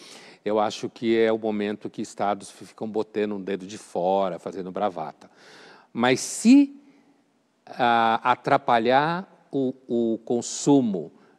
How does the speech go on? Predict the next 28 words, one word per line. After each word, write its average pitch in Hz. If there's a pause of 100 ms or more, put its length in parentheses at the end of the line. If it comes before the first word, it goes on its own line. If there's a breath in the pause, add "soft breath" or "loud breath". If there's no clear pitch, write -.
de 117
inteligência 107
artificial, 90
atrapalhar 110
os 90
negócios, 98 (440 loud breath)
acho 107
que 127
o -
povo 113
volta 113
pra 131
trás. 87 (160 soft breath)
O 110
Harari, 117
desde 113
o 113
Homo 98
Deus, 92
pelo 90
menos, 92 (580 soft breath)
ele 110
vem 107
nessa 117
batida 110
um 113
tanto 120
apocalíptica, -